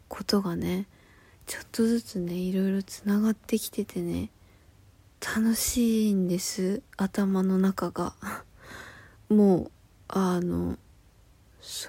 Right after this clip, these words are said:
れだけなんですけど、なんだかね、ちょっとつながってきてて、そう、それこそ水木しげる展を見に行っ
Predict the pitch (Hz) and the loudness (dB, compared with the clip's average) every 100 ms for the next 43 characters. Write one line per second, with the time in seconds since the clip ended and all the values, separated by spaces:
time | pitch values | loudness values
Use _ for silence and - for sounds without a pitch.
0 | - 190 180 190 214 233 190 170 180 - | -8 -4 -4 -4 0 0 0 -2 -6 -10
1 | - 196 175 180 180 - - - - - | -6 -4 -2 -2 -4 -8 -18 -20 -20 -20
2 | - - - 233 254 240 214 185 180 180 | -20 -4 6 8 8 6 4 0 0 0
3 | 180 185 - - - - - 208 208 214 | 0 -4 -8 -16 -16 -8 0 4 4 2
4 | 202 - 208 - 165 - - 170 165 170 | 0 0 -2 0 -4 -4 -4 -2 0 -2
5 | - - - - - - - - - - | -6 -20 -20 -20 -20 -20 -20 -20 -20 -20
6 | - - - - - - - - - - | -20 -20 -20 -20 -20 -20 -20 -20 -20 -20
7 | - - - 220 196 190 202 - 208 208 | -20 -12 0 2 2 2 -4 -2 -2 0
8 | 196 196 196 - - - - 196 190 - | 2 2 0 -4 -4 -2 0 0 0 -4
9 | 170 170 190 185 165 - | -6 -4 -4 -4 -6 -10